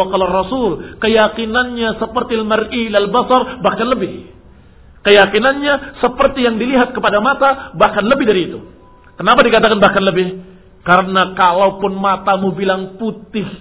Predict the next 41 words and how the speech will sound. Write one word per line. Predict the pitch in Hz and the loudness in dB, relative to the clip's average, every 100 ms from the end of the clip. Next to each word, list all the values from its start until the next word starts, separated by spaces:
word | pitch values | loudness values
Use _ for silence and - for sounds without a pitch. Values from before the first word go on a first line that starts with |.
| - - - | -20 -14 -6
kamu | 220 220 | -2 -2
lihat | 214 202 | -2 -4
sendiri | 190 214 208 | -4 -4 -2
putih. | 254 - 202 - - | -6 -4 -8 -8 -4
Kalau | 277 277 | 0 2
Allah | 269 - 254 254 285 302 247 | 2 2 2 4 4 4 4
yang | 240 214 180 | 0 0 -4
bilang | 269 240 208 | -2 -2 -2
itu | 208 185 | -6 -6
hitam, | - 254 285 277 - - | -2 0 2 0 -4 -10
kamu | 233 233 | -6 -4
katakan, | 240 208 214 208 | -2 -2 -2 -2
"Mata | 190 185 233 208 | -2 -2 -2 -2
saya | 202 180 151 | 0 0 -2
salah." | 175 156 131 - - - | -4 -6 -8 -16 -20 0
Kamu | 302 302 | 2 4
katakan, | 277 277 - 127 - - | 4 2 0 -6 -12 -6
"Mata | 269 285 294 | 0 4 4
saya | 277 294 285 | 4 2 2
yang | 269 | 0
keliru, | 302 254 277 - | -2 -2 -2 -2
Allah | - 320 277 240 | 2 4 4 2
yang | |
benar." | 220 180 107 - - - _ _ _ _ - | 0 -4 -6 -12 -20 -20 _ _ _ _ -6
Mana | 170 208 | -4 -2
yang | 190 | -2
lebih | 160 151 | -2 -4
meyakinkan? | 131 127 110 95 - - - _ | -6 -10 -14 -18 -20 -20 -20 _
Allah | 151 220 240 | -4 -2 -2
Subhanahu | - 160 143 135 | -6 -8 -6 -8
wa | |
taala. | 127 101 - - - - _ _ _ _ _ - | -8 -10 -14 -20 -20 -20 _ _ _ _ _ -2
Iya | 196 | -2
toh? | 220 233 - - - - | -2 -8 -12 -20 -20 -4
Telinga | 214 262 254 247 233 | 2 4 4 2 2
kita | 247 254 233 | 0 0 0
mendengarkan | 226 220 233 226 233 220 214 | -2 -2 0 0 -2 -4 -4
nikmatnya, | 220 214 214 214 214 214 208 | -8 -8 -4 -4 -4 -6 -4
suaranya | 226 220 214 226 220 220 | 0 0 2 0 -4 -8
indah | 214 208 202 | -6 -2 -2
sekali, | - 220 233 240 | -4 -2 -2 -2